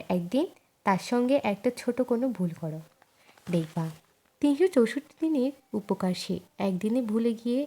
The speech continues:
উল্টো তোমার বদনাম করে বেড়াবে। বয়স বাড়ার সাথে সাথে আমাদের হাতে পেন্সিল ছাড়িয়ে কলম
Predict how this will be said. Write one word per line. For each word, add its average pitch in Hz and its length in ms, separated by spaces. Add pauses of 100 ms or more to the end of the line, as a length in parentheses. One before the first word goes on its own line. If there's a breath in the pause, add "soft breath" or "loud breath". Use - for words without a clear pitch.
(100)
উল্টো 202 340
তোমার 240 280
বদনাম 175 420
করে 165 240
বেড়াবে। 151 360 (680 soft breath)
বয়স 190 400
বাড়ার 202 320
সাথে 294 200
সাথে 294 260 (320 soft breath)
আমাদের 190 440
হাতে 269 220 (100)
পেন্সিল 226 360
ছাড়িয়ে 240 380
কলম 202 320